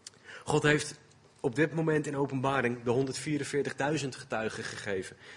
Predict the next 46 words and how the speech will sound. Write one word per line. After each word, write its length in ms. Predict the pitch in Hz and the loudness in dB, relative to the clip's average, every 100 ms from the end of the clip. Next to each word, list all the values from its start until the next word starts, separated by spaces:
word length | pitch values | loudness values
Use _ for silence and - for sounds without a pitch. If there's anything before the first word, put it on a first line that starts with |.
| - | -8
die 120 | - 120 | -4 -4
het 80 | |
evangelie 480 | 110 113 - 117 107 | -4 -6 -4 -2 -2
verkondigen. 440 | - - 110 110 123 | -6 -8 -6 -4 0
Hij 100 | 135 | 0
heeft 240 | 131 131 | 0 -2
de 140 | 127 | -8
twee 280 | - 156 175 | 0 4 4
getuigen 520 | - 143 123 117 117 | 2 -2 -2 0 -2
gegeven. 520 | 107 - 120 110 107 113 - - | -4 -2 0 0 -2 -8 -12 -14
God 320 | - 156 151 - | 0 2 2 2
heeft 320 | 131 127 - | -2 -2 -4
zo 300 | - - 143 165 165 | 0 4 6 6 2
ontzettend 680 | 139 127 - 151 151 151 123 | -2 0 2 2 2 -2 -4
veel 220 | 131 127 | -2 -2
gedaan 500 | - 110 110 104 104 - - | -2 -4 -2 -4 -8 -14 -16
om 140 | 107 101 | -10 -4
duidelijk 380 | 113 135 131 | -2 -2 -6
te 80 | - | -8
maken 360 | 113 110 110 107 | -8 -8 -8 -8
dat 140 | 101 | -10
de 60 | 101 | -6
mens 280 | 113 127 - | -4 0 0
zondig 360 | 135 110 101 | 0 -2 -4
is, 140 | 98 - | -8 -10
dat 140 | 104 | -10
de 60 | 107 | -6
mens 240 | 120 117 | -6 -4
redding 320 | 110 107 98 | -2 -4 -4
nodig 280 | 95 92 - | -6 -8 -6
heeft 200 | 92 - | -8 -8
en 100 | 101 | -12
dat 140 | 87 | -10
hij 180 | 107 107 | -8 -8
klaar 320 | - 107 98 | -6 -6 -4
staat 320 | - 87 87 - - - | -6 -10 -14 -18 -20 -8
om 160 | 107 | -6
op 100 | 95 | -2
zijn 340 | - 123 143 175 | 0 2 2 2
manier, 420 | 165 147 117 - - - | 2 4 4 2 -6 -14
op 140 | - - | -10 -4
zijn 260 | 107 127 | -2 -2
voorwaarden 600 | 151 127 117 101 95 90 - - - _ _ - | -4 -4 -4 -2 -4 -6 -10 -18 -20 _ _ -16
ons 360 | 95 95 - - _ | -12 -10 -12 -14 _
te 100 | - | -14
redden. 260 | 98 92 | -12 -12